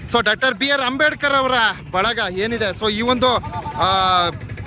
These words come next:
ಗಗನಚುಕ್ಕಿ ಪರಚುಕ್ಕಿ ಜಲಪಾತಕ್ಕೆ ಆಗಮಿಸುವ ಪ್ರವಾಸಿಗರಿಗೆ ನೋಡಿ ಈ ರೀತಿಯ ಒಂದು ಸಮಾಜ ಸೇವೆಯ ಕಾರ್ಯಕ್ರಮವನ್ನ ಮಾಡ್ಕೊಡ್ತಾ ಇದ್ದಾರೆ. So ಹಾಗೆ ಇವರು ಸ್ಥಳೀಯರು,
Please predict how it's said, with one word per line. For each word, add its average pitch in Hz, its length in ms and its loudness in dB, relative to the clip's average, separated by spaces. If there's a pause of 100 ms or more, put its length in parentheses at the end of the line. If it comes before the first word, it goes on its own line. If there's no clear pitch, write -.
(280)
ಗಗನಚುಕ್ಕಿ 311 600 -2
ಪರಚುಕ್ಕಿ 254 680 -2 (520)
ಜಲಪಾತಕ್ಕೆ 285 680 -2
ಆಗಮಿಸುವ 247 440 0
ಪ್ರವಾಸಿಗರಿಗೆ 247 840 -2 (440)
ನೋಡಿ 208 180 0
ಈ 226 300 4
ರೀತಿಯ 311 360 2 (140)
ಒಂದು 185 180 -8
ಸಮಾಜ 247 420 -4
ಸೇವೆಯ 240 440 0
ಕಾರ್ಯಕ್ರಮವನ್ನ 233 840 -4
ಮಾಡ್ಕೊಡ್ತಾ 202 680 -2
ಇದ್ದಾರೆ. 185 380 0 (320)
So 240 60 -2
ಹಾಗೆ 254 300 -2
ಇವರು 285 300 -2
ಸ್ಥಳೀಯರು, 294 540 2